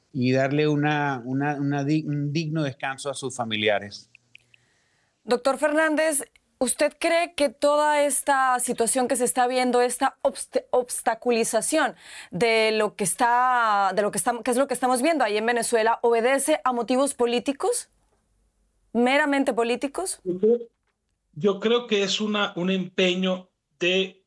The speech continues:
Speaker 3: eh, seguir utilizando lo que se ha hecho en muchos años, control disciplinario de todas las,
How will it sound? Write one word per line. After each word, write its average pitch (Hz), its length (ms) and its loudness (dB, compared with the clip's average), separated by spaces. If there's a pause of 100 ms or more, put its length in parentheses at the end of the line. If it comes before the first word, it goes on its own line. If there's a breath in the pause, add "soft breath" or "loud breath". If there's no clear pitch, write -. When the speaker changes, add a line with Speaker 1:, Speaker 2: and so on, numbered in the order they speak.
Speaker 3:
eh, 147 640 -6
seguir 170 440 -2
utilizando 175 880 -2
lo 151 240 -2
que 143 140 -8
se 151 180 -2
ha 156 160 0
hecho 165 320 -2
en 147 160 -4
muchos 143 320 -6
años, 123 460 -6 (180)
control 165 540 0
disciplinario 151 800 -4
de 139 80 -2
todas 143 420 -2
las, 127 260 -8